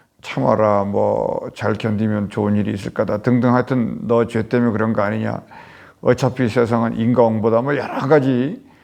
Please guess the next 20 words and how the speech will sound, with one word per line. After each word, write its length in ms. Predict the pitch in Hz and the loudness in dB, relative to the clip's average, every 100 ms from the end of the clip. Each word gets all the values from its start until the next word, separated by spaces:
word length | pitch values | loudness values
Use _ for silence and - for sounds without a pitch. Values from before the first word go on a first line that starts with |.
| _ _ | _ _
어, 160 | - 120 | -6 -2
얘기를 340 | 117 123 123 120 | 0 0 0 -2
갖다 260 | - 113 | -2 0
붙였는데 720 | 117 113 113 101 110 127 98 - - - - _ - 110 | 0 0 -2 0 0 0 -2 -10 -20 -20 -20 _ -18 -10
그것은, 640 | 113 117 110 131 131 - _ - | 0 0 2 0 -2 -6 _ -8
음, 460 | 104 98 - - - - _ _ _ _ - | -6 -4 -6 -8 -10 -14 _ _ _ _ -2
욥의 360 | 110 113 123 | 2 4 4
문제를 420 | 117 117 117 113 117 | 4 2 2 2 2
해결하는 380 | 120 117 117 | 2 0 -2
지혜가 340 | 110 113 110 104 | -2 -2 -2 -4
아니었다는 480 | 104 104 - - - | -6 -10 -12 -12 -14
거예요. 140 | - _ _ _ _ _ _ _ _ - | -18 _ _ _ _ _ _ _ _ 0
욥의 280 | 113 120 123 | 4 6 4
문제를 400 | 117 113 113 113 | 4 4 2 4
해결하는 440 | 110 113 110 101 | 4 2 0 -4
지혜는 480 | - 120 120 117 107 | -2 2 4 4 2
어디에 340 | 101 110 117 | 0 2 0
있었습니까? 640 | 107 113 110 104 98 - - _ _ _ _ _ _ - | 0 -4 -4 -4 -6 -8 -14 _ _ _ _ _ _ -20
십자가의 840 | - - 131 117 110 110 127 117 - | -20 0 2 4 4 2 -2 -6 -12
죽음이었다. 640 | - 107 107 98 101 110 | -8 -2 -2 -2 -4 -10